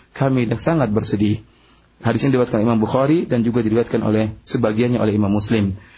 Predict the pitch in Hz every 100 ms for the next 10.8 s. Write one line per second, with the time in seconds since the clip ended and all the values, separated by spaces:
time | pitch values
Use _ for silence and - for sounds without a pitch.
0 | - 151 175 214 170 156 165 170 139 117
1 | 127 120 120 113 127 135 143 226 - 170
2 | 147 135 160 160 131 147 147 139 123 117
3 | 113 - - 147 123 110 120 117 117 110
4 | 120 120 113 78 76 117 107 107 - -
5 | _ - 135 127 147 131 165 233 151 131
6 | 123 117 - 165 117 120 - _ 120 110
7 | 113 107 110 - _ - 98 101 107 127
8 | 123 113 107 110 110 117 135 123 113 110
9 | 107 104 110 120 127 120 120 - _ _
10 | 107 110 110 147 143 131 127